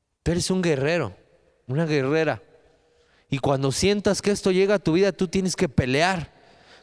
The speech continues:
No te puedes quedar estático y ver todo lo malo que está en tu vida. Al contrario, tienes que hacer todo lo opuesto.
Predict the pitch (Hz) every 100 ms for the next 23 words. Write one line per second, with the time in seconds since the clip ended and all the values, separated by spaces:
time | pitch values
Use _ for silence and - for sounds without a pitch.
0 | 147 143 143 190 190 165 165 160 180 165
1 | - 175 175 175 139 117 - _ _ _
2 | _ _ _ _ _ _ _ _ _ _
3 | - 139 156 175 170 - 180 190 190 180
4 | 165 175 180 175 151 - 165 156 156 160
5 | 160 117 - _ _ _ _ _ - 135
6 | 131 135 123 170 170 160 156 165 151 143
7 | - 143 170 160 151 127 110 147 147 -
8 | -